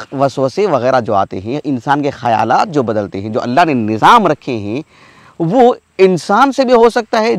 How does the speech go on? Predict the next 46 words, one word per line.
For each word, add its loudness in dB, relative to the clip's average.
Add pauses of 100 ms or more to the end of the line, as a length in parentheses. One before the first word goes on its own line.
जिन 2
से 0
भी 2
हो 4
सकता 0
है, 0 (240)
तो 4
वहाँ 8
पर 4
भी 6
लफ्ज़ 4
अन्नास 4
की -4
ज़रूरत 2
है 0
कि -6
नहीं -4
है? -18 (260)
मिनल 2
जिन्नति 0
वन्नास। -4 (1040)
तो 4
लफ्ज़ 4
अन्नास 2
हर 2
जगह 2
पर 0
अपने -2
अंदर 0
एक -2
इफादियत 2
रखता 0
है 2
कि -4
नहीं 0
रखता -6
है? -14 (1000)
अब 2
वहाँ 6
पर 2
लफ्ज़ 6
अन्नास 6
आप 4
निकाल 4
सकते -2
हैं? -4